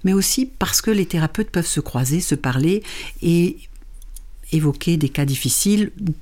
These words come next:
d'emblée. Unité donc de lieu, unité de temps, c'est-à-dire que les patients, euh, viennent, euh,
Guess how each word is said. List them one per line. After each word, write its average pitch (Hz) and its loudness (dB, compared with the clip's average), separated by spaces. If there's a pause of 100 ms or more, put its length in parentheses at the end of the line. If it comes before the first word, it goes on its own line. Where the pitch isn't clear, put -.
(220)
d'emblée. 135 2 (500)
Unité 185 4
donc 135 2
de 135 2
lieu, 135 0 (400)
unité 196 4
de 185 -8
temps, 262 2
c'est-à-dire 180 2
que - -6
les 151 2
patients, 214 2 (400)
euh, 160 4
viennent, 180 4 (480)
euh, 151 4